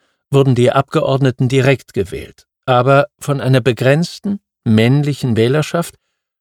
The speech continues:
von der zwischen der Hälfte und zwei Dritteln der Erwachsenen ausgeschlossen waren. Es lässt sich kaum sagen, wie diese Wahlen mit einer breiteren Wählerschaft ausgegangen wären.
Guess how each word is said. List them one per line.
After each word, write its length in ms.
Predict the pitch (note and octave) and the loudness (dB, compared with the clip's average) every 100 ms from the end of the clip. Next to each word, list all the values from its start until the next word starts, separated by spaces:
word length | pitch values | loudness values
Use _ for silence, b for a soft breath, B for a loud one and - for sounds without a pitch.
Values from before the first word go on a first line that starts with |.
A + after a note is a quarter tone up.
| _ | _
von 200 | - C3 | -2 2
der 300 | C3 B2+ B2 | 4 2 0
zwischen 320 | - C3+ - | -6 -8 -6
der 120 | A2 | -4
Hälfte 600 | F#2+ A#2+ B2 - - C#3 | 0 2 0 -2 -8 -8
und 220 | - A2 - | -6 -8 -6
zwei 260 | - G2+ | -2 -2
Dritteln 460 | G2 A2+ B2+ D3 A2+ | -2 -2 0 -2 0
der 100 | G#2+ | -2
Erwachsenen 760 | F#2+ A2+ - - A#2+ G#2+ G#2 - - | 0 -2 -2 -10 -6 -4 -4 -8 -2
ausgeschlossen 800 | A#2+ A2 - - F2 F2+ F2 | 0 0 -6 -10 -10 -10 -12
waren. 280 | - - F#2 _ _ _ _ _ _ _ _ _ _ _ _ _ _ _ | -12 -16 -16 _ _ _ _ _ _ _ _ _ _ _ _ _ _ _
Es 160 | D3+ - | -6 0
lässt 260 | F#3 G3+ - | -2 -2 -8
sich 180 | F3+ | -10
kaum 280 | - E3+ E3 | 0 2 2
sagen, 580 | C3+ C3+ C#3 D#3 E3 D3+ | 2 2 2 2 0 0
wie 180 | C#3 C#3 | 0 -2
diese 320 | C3+ B2 A#2+ | -4 -4 -2
Wahlen 320 | A2+ A#2 C3 | 0 2 2
mit 160 | B2 A2 | 0 -2
einer 180 | A#2 A2+ | -2 -2
breiteren 600 | G#2+ A2+ A#2+ A2 G#2 A2 | 0 0 0 -2 -2 0
Wählerschaft 680 | A2+ A2 - G2+ - - | 0 0 -2 -6 -8 -4
ausgegangen 680 | C3 C3+ - G#2 F#2+ G2+ F#2+ | -2 -2 -4 -8 -8 -8 -8
wären. 280 | F#2+ F#2 | -8 -8